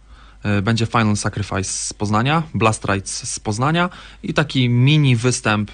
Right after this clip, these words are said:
e, mojego zespołu Lethal Injection, e, pożegnalny. Na wokalu będzie niespodzianka, że tak powiem.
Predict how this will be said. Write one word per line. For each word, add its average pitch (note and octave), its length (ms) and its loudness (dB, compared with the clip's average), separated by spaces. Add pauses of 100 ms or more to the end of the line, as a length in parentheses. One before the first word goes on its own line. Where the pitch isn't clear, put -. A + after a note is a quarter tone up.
(440)
e, G2+ 40 -6
mojego G#2+ 360 0
zespołu G#2 440 0
Lethal G2+ 280 -2
Injection, G2+ 600 0
e, G2+ 280 -6
pożegnalny. A#2 840 2 (580)
Na A2+ 280 4
wokalu A#2 480 0
będzie G2+ 400 -2
niespodzianka, G2 680 -6
że - 100 -14
tak - 180 -16
powiem. - 220 -16